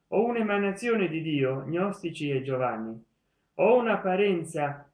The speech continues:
fittizia presa da Dio per rivelarsi agli uomini, docetismo.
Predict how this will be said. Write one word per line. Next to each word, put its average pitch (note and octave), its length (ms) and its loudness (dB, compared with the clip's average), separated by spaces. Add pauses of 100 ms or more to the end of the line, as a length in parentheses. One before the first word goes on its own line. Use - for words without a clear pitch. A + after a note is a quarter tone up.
fittizia G#3 720 0
presa G3 360 2
da E3+ 140 4
Dio G#3 420 0
per E3+ 160 0
rivelarsi E3+ 720 0
agli D3+ 160 -2
uomini, A3+ 600 -2 (260)
docetismo. C#3 1000 -4